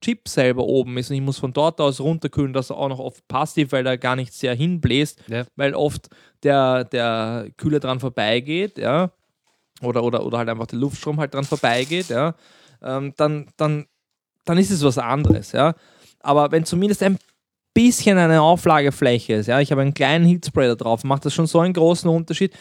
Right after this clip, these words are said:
Speaker 1: aber der Unterschied dann zwischen der Höhe, wo dann wirklich oben noch irgendwas <laughs> drauf ist, ja, da, das ist fast null, ja. Also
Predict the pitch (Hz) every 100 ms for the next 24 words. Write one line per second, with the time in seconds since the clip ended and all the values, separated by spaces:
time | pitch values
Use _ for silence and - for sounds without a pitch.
0 | - - 143 156 185 196 196 202 175 160
1 | 165 - 156 135 123 110 110 185 214 185
2 | 156 156 151 170 160 - 170 214 190 151
3 | 156 151 139 135 - 147 - 170 - 160
4 | - 123 160 - - - 165 156 156 -
5 | - _ _ _ _ _ _ 160 165 160
6 | 202 233 - 160 - - 160 196 247 180
7 | 123 147 185 156 135 151